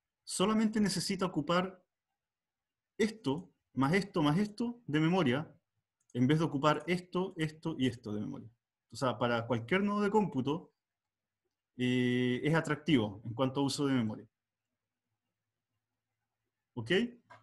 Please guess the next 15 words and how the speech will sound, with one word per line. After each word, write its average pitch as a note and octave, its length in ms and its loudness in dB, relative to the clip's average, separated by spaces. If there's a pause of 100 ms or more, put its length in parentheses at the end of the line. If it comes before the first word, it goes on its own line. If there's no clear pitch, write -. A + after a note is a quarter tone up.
(380)
Entonces, F#3 760 2 (880)
si - 180 -8
tuviéramos F3+ 380 4
que - 80 -4
hacer F3+ 300 2
como E3+ 180 2
la, C#3 560 6
el, B2+ 240 -2
lo, B2 160 0
lo, A#2+ 500 0 (180)
los B2+ 200 -2
grandes G3 380 2
bloques F3+ 440 0
de C3 100 -2
lógica C#3 540 -2